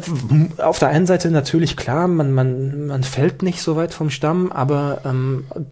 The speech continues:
mutig dann doch zu versuchen, <laughs> jemandem wie Stephen King nach-, was heißt nicht nachzueifern, aber in der gleichen Profession tätig zu sein. Owen King hat einen Roman geschrieben namens Double, Double Feature. Ich habe ihn noch nicht gelesen. Es scheint auch ein bisschen anderer Art zu sein, was ja nicht,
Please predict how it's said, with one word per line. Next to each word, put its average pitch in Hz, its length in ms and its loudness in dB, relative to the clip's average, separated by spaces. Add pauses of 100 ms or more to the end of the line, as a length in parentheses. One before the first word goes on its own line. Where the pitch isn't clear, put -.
mutig 180 600 2
dann 147 160 4
doch 175 160 2
zu 202 160 2
versuchen, 175 560 6
<laughs> 165 160 4
jemandem 165 460 6
wie 135 80 -2
Stephen 143 340 0
King 156 240 -2
nach-, 127 300 -2
was 123 160 0
heißt 135 100 4
nicht 135 140 4
nachzueifern, 135 580 2
aber 120 140 2
in 131 60 2
der 123 100 4
gleichen 131 220 2
Profession 135 520 0
tätig 131 300 -2
zu 120 80 -2
sein. 120 220 2 (420)
Owen 156 220 4
King 165 160 0
hat 160 100 2
einen 147 100 2
Roman 143 260 2
geschrieben 147 340 0
namens 139 280 -2
Double, 139 260 4
Double 151 300 2
Feature. 147 480 -4
Ich 113 120 -4
habe 135 100 -2
ihn 139 80 -2
noch 131 100 -2
nicht 151 260 -4
gelesen. 123 800 0 (280)
Es - 80 -10
scheint 156 320 0
auch 151 80 0 (360)
ein 151 60 -8
bisschen 147 220 0
anderer 127 300 2
Art 127 180 0
zu 127 80 0
sein, 104 200 0
was 110 120 -2
ja 110 80 -4
nicht, - 200 -10